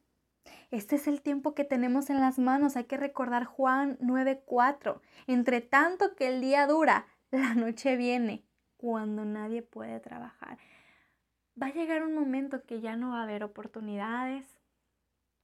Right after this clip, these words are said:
Vamos a pensar en el pasado y vamos a decir, "¿Por qué no aproveché?". ¿O qué tal? Yo no sé cuál es la voluntad de Dios para cada una de nosotras. ¿Te imaginas que nos dé una enfermedad tan fuerte que en verdad ahora sí no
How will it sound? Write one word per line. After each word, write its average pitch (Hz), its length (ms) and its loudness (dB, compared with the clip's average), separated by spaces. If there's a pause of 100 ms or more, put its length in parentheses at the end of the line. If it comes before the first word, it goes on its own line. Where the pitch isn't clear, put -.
(720)
Vamos 240 280 -6
a 254 120 -6
pensar 226 360 -6
en 262 140 -2
el 240 140 -2
pasado 233 720 -6
y - 20 -4
vamos 233 320 -8
a 233 40 -10
decir, 233 280 -12
"¿Por 220 180 -16
qué 220 140 -14
no 226 120 -8
aproveché?". 233 840 -12 (1500)
¿O 240 120 -20
qué 330 160 -10
tal? 262 360 -8
Yo 285 120 -2
no 302 100 -2
sé 302 160 -8
cuál 302 180 -4
es 294 60 2
la 294 120 0
voluntad 247 440 -2
de 254 60 -6
Dios 262 180 -6
para 247 240 -10
cada 233 280 -8
una 247 200 -4
de 247 60 -4
nosotras. 233 800 -12 (400)
¿Te 254 80 -8
imaginas 240 500 -2
que 285 100 -10
nos 233 200 -4
dé 226 140 -4
una 254 200 -2
enfermedad 226 800 -4
tan 277 240 -8
fuerte 240 560 -4
que 285 100 -2
en 254 100 2
verdad 220 300 0
ahora 269 240 -4
sí 285 140 -10
no 269 180 -6